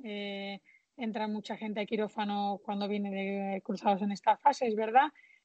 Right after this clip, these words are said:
Hay una asociación por ese tema de relaxina y colágeno en esa fase, eh, pero hay que ver también, el ligamento es una estructura que tiene o-,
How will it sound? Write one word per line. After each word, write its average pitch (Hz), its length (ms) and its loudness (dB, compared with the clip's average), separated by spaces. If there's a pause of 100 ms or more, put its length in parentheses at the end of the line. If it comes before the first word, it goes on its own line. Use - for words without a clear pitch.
(260)
Hay 247 280 10
una 233 640 8
asociación 262 880 6
por 226 160 2
ese 226 180 -2
tema 220 260 -2
de 214 40 2
relaxina 214 560 0
y 208 60 -4
colágeno 233 580 2
en 226 100 -4
esa 220 600 -2
fase, 311 400 -6 (460)
eh, 208 280 -8
pero 208 200 -2
hay 196 100 0
que 214 120 -4
ver 208 180 0
también, 220 320 0
el 220 100 0
ligamento 202 380 -4
es 208 80 -2
una 220 100 0
estructura 240 500 4
que 226 160 2
tiene 196 380 0
o-, 190 60 0